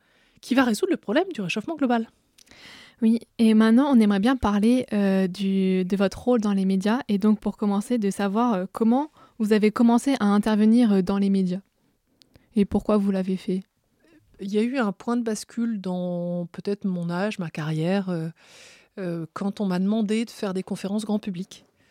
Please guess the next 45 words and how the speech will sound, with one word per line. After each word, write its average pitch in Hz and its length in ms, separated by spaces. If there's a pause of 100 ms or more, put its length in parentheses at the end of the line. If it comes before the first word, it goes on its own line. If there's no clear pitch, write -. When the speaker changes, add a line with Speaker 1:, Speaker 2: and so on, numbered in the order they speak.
(380)
Speaker 1:
euh, 151 880 (480)
et 214 540
où 220 220
j'ai 185 500
décidé 214 500
d'accepter. 214 520 (400)
Euh, 165 340
c'est-à-dire 190 600 (440)
que 220 260
quand 202 280
on 180 80
parle 226 280
au 202 60
grand 196 180
public 214 420
et 180 80
qu'on 170 180
accepte 180 360
de 175 60
se - 100
soumettre 175 300
aux 160 40
questions, 269 640
on 202 80
va 175 160
forcément 226 460
parler 190 260
de - 40
choses 247 220
qui - 100
ne - 40
sont 196 80
pas 202 140
exactement 220 540
ce - 60
qu'on 190 140
a 165 60
fait - 120
dans 180 100
nos 180 80
recherches. - 440 (720)
Et 196 120
ça, 254 200
c'est 226 140
intimidant. 190 460